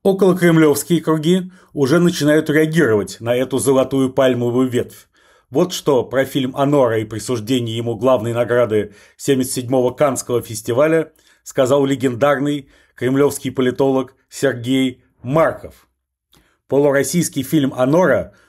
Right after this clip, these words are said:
получил золотую пальмовую ветвь Каннского кинофестиваля. Режиссёр американский. Актёры многие российские и разные. Главное, что не одинаковые, да?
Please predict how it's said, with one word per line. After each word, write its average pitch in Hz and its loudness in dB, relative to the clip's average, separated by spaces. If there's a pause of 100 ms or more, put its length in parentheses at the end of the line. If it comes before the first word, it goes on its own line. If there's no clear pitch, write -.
(120)
получил 131 2
золотую 139 2
пальмовую 131 2
ветвь 131 -2
Каннского 120 -2
кинофестиваля. 107 -2 (480)
Режиссёр 123 0
американский. 131 -2 (280)
Актёры 151 0
многие 139 2
российские 135 -2
и 113 -4
разные. 113 0 (420)
Главное, 104 -4
что 104 -12
не 110 -4
одинаковые, 95 -8
да? 113 -8